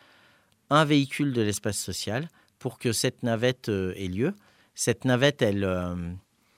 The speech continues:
elle, euh, elle permet et à des habitants de, de Saint-Nazaire et de la vallée de pouvoir descendre au marché le mercredi matin et, euh, selon les places, de, de remonter avec les, euh,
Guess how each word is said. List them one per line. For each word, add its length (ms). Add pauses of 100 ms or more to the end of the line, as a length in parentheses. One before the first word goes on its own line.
(500)
elle, 260
euh, 380
elle 140
permet 600
et 160
à 80
des 240
habitants 480 (500)
de, 680 (1000)
de 500
Saint-Nazaire 560
et 80
de 60
la 100
vallée 340
de 120
pouvoir 340
descendre 380
au 80
marché 280
le 60
mercredi 400
matin 320 (560)
et, 480
euh, 360
selon 280
les 120
places, 440 (400)
de, 880
de 140
remonter 580 (680)
avec 480
les, 520
euh, 380